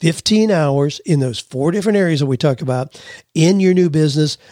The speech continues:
without second guessing yourself, without considering another opportunity. If in that six-month period of time,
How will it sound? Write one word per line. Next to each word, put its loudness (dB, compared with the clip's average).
without -2
second -2
guessing 0
yourself, -2
without -4
considering -4
another -2
opportunity. -6
If 0
in 2
that 0
six-month -2
period 0
of -4
time, 0